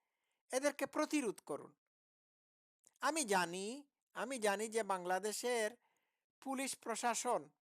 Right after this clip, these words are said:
এদের বিরুদ্ধে কোনো কিছু করবে না বা আইনের লোক কোনো কিছু করবে না, কারণ তাদের হাত পা already এরা এবং বুইড়া খাটাস ইনুস বেঁধে ফেলেছে,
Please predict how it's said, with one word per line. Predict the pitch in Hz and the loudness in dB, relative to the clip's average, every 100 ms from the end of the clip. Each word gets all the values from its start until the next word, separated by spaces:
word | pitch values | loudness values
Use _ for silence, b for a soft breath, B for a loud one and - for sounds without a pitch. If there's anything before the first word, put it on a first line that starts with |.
| _ _ _ _ _ _ _ | _ _ _ _ _ _ _
এদের | 208 208 247 | -4 2 2
বিরুদ্ধে | 226 240 262 233 | 2 -4 -4 -4
কোনো | 277 302 311 | -2 0 0
কিছু | 285 - 226 | 0 -4 -2
করবে | 196 156 156 | -2 0 -2
না | 127 - _ _ _ _ _ | -4 -10 _ _ _ _ _
বা | 208 220 - | 2 2 2
আইনের | 220 233 247 254 269 | 4 6 4 4 2
লোক | 240 220 240 - | 2 2 0 -4
কোনো | - 302 | -4 -2
কিছু | 311 294 254 | -2 -4 -4
করবে | - 233 214 208 | 2 2 4 2
না, | 202 | 0
কারণ | 196 208 202 202 247 262 - | 0 4 6 6 2 -2 0
তাদের | 196 208 247 262 _ _ _ | 2 2 -2 -4 _ _ _
হাত | - 233 247 269 262 - _ | -2 4 6 6 4 -10 _
পা | 214 214 247 - | 8 8 6 2
already | 226 247 240 240 202 196 240 254 _ _ _ _ | 4 4 4 2 2 -2 -6 -12 _ _ _ _
এরা | 240 294 302 254 240 | 4 8 8 8 6
এবং | 208 214 220 202 | 2 4 2 0
বুইড়া | 190 240 247 240 | -2 2 4 4
খাটাস | 226 190 196 196 - | 4 2 0 -2 -8
ইনুস | 196 196 233 254 - _ _ _ _ _ | -6 -4 -4 -6 -14 _ _ _ _ _
বেঁধে | 170 254 254 | 2 4 4
ফেলেছে, | 226 165 143 - 127 | 2 0 0 -4 -10